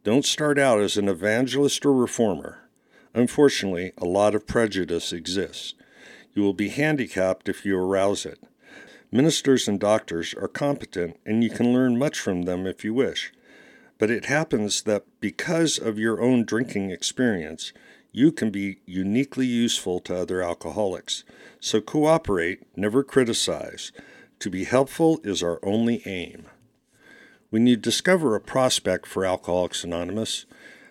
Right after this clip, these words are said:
find out all you can about him or her. If he does not want to stop drinking, don't waste your time to persuade him.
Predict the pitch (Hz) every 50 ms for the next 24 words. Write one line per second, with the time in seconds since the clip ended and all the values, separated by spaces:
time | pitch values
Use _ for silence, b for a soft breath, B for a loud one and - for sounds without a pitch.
0 | B B - 127 131 139 139 135 135 135 - - 107 113 120 120 117 117 113 -
1 | - 139 131 120 110 101 98 95 120 120 123 131 - - - 90 78 80 78 76
2 | - _ - 98 90 92 87 - 82 73 69 76 - _ b b b b b b
3 | b b b b b b - - 92 - 113 107 98 110 110 101 - 131 131 143
4 | 151 - 139 135 135 127 - - - - - 123 123 - - - 123 123 123 -
5 | - 135 147 143 131 - _ - - 117 131 - - 127 135 131 - - - 117
6 | 107 - - - 127 113 98 95 95 95 - - - - 104 104 101 98 _ -
7 | - 104 - - 120 123 123 120 104 - 92 78 - -